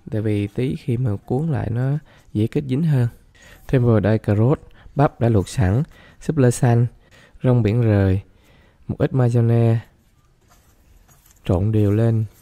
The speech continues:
cho dễ kết dính. Món này bé nào mà mê rong biển thì không thể bỏ qua được nha. Món này mình không cần thêm bất kỳ gia vị nào cả,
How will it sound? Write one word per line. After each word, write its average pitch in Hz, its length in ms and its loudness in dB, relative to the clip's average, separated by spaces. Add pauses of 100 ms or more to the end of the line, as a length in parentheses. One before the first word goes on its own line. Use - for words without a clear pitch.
(120)
cho - 140 -4
dễ 107 160 -2
kết 147 180 -6
dính. 139 300 -2 (440)
Món 135 200 0
này 95 260 2
bé 101 200 -2
nào 107 260 0
mà 98 180 0
mê 104 400 0 (540)
rong 107 160 0
biển 101 220 0
thì 123 140 -2
không 104 180 -2
thể 104 140 -2
bỏ 110 140 -4
qua 107 200 0
được 101 140 -4
nha. 107 300 -2 (540)
Món 147 160 0
này 120 160 2
mình 104 160 0
không - 160 -6
cần 101 160 -2
thêm 107 360 0
bất 120 200 -4
kỳ 104 180 0
gia 110 100 -2
vị 110 160 -4
nào 98 140 -2
cả, 110 320 -4